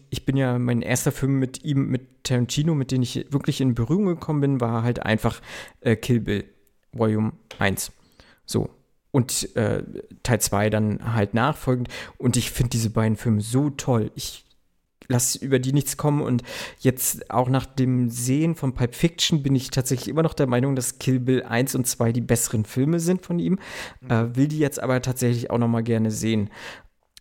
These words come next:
Speaker 1: Aber auch, äh, ja, Sin City, er ist nicht der Hauptregisseur gewesen, aber er hat ja auch, äh, einen großen Teil da irgendwie mit, war ja auch mit involviert. Äh, Death Proof, Inglourious Basterds und Django Unchained,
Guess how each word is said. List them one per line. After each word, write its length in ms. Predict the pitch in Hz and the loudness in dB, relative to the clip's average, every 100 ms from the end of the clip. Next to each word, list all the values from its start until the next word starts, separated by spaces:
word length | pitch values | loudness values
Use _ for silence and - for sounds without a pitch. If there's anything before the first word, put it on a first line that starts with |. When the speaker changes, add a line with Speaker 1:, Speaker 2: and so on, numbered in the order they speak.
| - - | -20 -8
Speaker 1:
Aber 220 | - 120 - | -2 0 2
auch, 240 | 123 - | 0 0
äh, 300 | - - 104 | -4 -2 -2
ja, 220 | 123 123 | 0 2
Sin 240 | 131 - 127 | 2 2 2
City, 480 | - 139 147 135 - | 0 -2 0 0 2
er 180 | 117 | 0
ist 160 | 123 - | 0 0
nicht 260 | 127 - - _ _ | -2 -4 -12 _ _
der 80 | 120 | 0
Hauptregisseur 1040 | 120 143 - - - 131 135 143 - 139 135 | 2 0 -2 -8 -4 0 2 2 2 0 0
gewesen, 400 | 123 131 147 123 | 0 2 2 2
aber 140 | 120 | 2
er 40 | |
hat 100 | 127 | 0
ja 140 | 120 - | -2 0
auch, 320 | 127 131 - | 0 0 -8
äh, 360 | - - - - | -10 -6 -6 -6
einen 140 | - | -4
großen 300 | 123 139 135 | 0 2 0
Teil 260 | 123 123 127 | 2 2 2
da 140 | 117 | 0
irgendwie 300 | - 127 123 | 0 -2 0
mit, 260 | 139 - - _ _ - - - - - - | 0 0 -12 _ _ -16 -16 -20 -20 -20 -4
war 180 | 131 | 0
ja 120 | 127 - | 2 2
auch 100 | 131 | 0
mit 160 | 139 | 0
involviert. 600 | 131 135 147 131 135 131 - - - - - - | 2 2 0 0 0 0 -2 -12 -14 -14 -8 0
Äh, 160 | 120 | 0
Death 320 | 120 139 - | 2 0 -2
Proof, 460 | - 151 151 131 - | -4 0 0 -2 -6
Inglourious 400 | - 131 123 131 | 0 2 2 0
Basterds 520 | - 123 - 127 120 110 | 0 -2 0 -2 -2 -2
und 160 | 120 | 0
Django 320 | 113 123 120 | 2 2 0
Unchained, 380 | 117 - 123 117 | 0 0 0 0